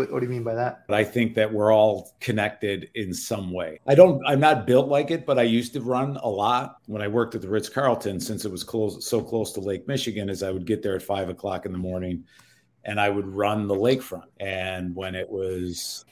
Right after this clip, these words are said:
Speaker 2: when it was freezing out, you ran on the sand. It felt great because the sand was, you know, the water would come up, but the sand was packed in. So it was like a, a padded surface, because if
Speaker 1: Nice.
Speaker 2: you were on concrete, the water got up there and there was black ice and you could end up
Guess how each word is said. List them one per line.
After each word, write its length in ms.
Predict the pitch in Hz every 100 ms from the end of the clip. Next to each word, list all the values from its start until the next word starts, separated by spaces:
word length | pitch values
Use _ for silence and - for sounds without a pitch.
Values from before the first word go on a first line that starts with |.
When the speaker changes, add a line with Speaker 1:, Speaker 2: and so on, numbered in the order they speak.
| 117
Speaker 2:
when 160 | 113
it 80 | 113
was 120 | 95
freezing 440 | - 135 131 123 113
out, 200 | 113 120
you 100 | 107
ran 220 | 107 104
on 120 | 101
the 60 | 92
sand. 340 | - 107 104
It 140 | 98 -
felt 240 | 98 95
great 320 | 101 98 101
because 320 | 101 98 90 87
the 60 |
sand 340 | - 101 98 92
was, 300 | 92 - -
you 140 | 104
know, 180 | 90 87 -
the 40 |
water 360 | 87 101 104 95
would 160 | 87
come 180 | - 98
up, 220 | 101 -
but 120 | 95 90
the 60 |
sand 340 | - 107 101 98
was 120 | 85
packed 440 | - 95 92 - 101
in. 240 | 98 110
So 180 | - 92
it 60 | 90
was 160 | 87
like 180 | 92 90
a, 120 | 92 -
a 80 | -
padded 440 | - 104 101 92
surface, 600 | - 95 90 - - - -
because 400 | - 107 98 117
if 60 | 110
Speaker 1:
Nice. 60 | 104
Speaker 2:
you 60 | 104
were 140 | 104
on 160 | 101 90
concrete, 560 | 101 104 - 113 113
the 80 | 101
water 260 | 98 98 95
got 200 | 95 95
up 180 | 95
there 140 | 107 98
and 60 |
there 80 | 95
was 120 | 90
black 400 | - 98 92 90
ice 320 | 92 98 - 87
and 100 | 92
you 100 | 90
could 240 | - 95
end 200 | 90 90
up 180 | 90